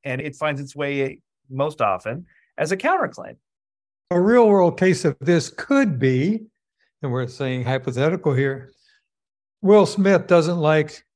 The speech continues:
Speaker 2: the show that Chris Rock just put on, on Netflix. So he hits up YouTube and says, "Everything that Chris Rock does that mentions Will Smith, I want taken down."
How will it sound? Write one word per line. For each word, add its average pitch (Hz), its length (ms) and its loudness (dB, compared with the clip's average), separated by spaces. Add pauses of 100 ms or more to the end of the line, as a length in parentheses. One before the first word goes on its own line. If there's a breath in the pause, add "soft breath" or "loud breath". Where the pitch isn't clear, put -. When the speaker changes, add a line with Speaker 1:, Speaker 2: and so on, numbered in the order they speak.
(720)
Speaker 2:
the 151 80 0
show 190 420 4
that 135 120 -2
Chris 151 300 -2
Rock 156 240 4
just - 240 -6
put 135 160 -2
on, 131 240 -2
on 127 220 -2
Netflix. 139 680 -4 (200)
So - 180 2
he 208 320 6
hits 190 300 2
up 160 320 0 (160)
YouTube 185 460 2
and 139 100 -2
says, 135 200 -6 (240 soft breath)
"Everything 202 840 2 (160)
that 156 360 -2
Chris 208 260 2
Rock 175 280 4
does 165 220 2
that 156 80 0
mentions 151 480 -2
Will 156 200 2
Smith, 147 400 -4
I 143 100 2
want 143 300 -6
taken 127 420 -6
down." 117 300 -12